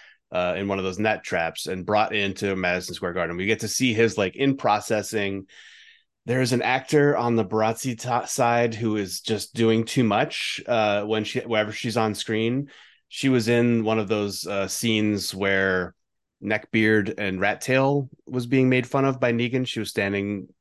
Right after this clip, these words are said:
behind him, making the same sort of weird, evil, s-, surprised face.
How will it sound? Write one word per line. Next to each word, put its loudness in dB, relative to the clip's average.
behind 0
him, 0
making 2
the 2
same 0
sort 2
of -2
weird, -2
evil, 0
s-, -10
surprised -2
face. 0